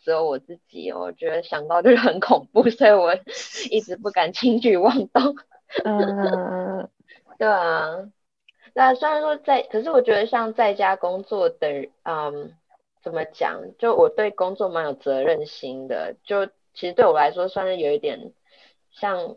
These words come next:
Speaker 1: 呃，负担欸，就是我会怕说，哎，那个老板打电话过来，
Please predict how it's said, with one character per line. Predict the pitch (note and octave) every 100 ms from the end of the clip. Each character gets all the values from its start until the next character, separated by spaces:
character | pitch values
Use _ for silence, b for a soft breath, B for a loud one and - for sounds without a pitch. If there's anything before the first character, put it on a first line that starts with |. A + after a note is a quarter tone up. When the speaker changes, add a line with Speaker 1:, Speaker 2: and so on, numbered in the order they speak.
| _
Speaker 1:
呃， | - D#3 C#3+ C#3 - -
负 | - G3+ E3+
担 | D#3 C3+ C#3
欸， | G2 - -
就 | F3+
是 | F3 F3+
我 | D3+
会 | F3
怕 | F3 F#3 D#3+
说， | D#3 - D#3 D3+ D3+
哎， | - E3 E3
那 | E3
个 | D#3
老 | D3 C#3+
板 | D3 C#3+
打 | B2
电 | C3+
话 | D3 C#3+
过 | D3
来， | C3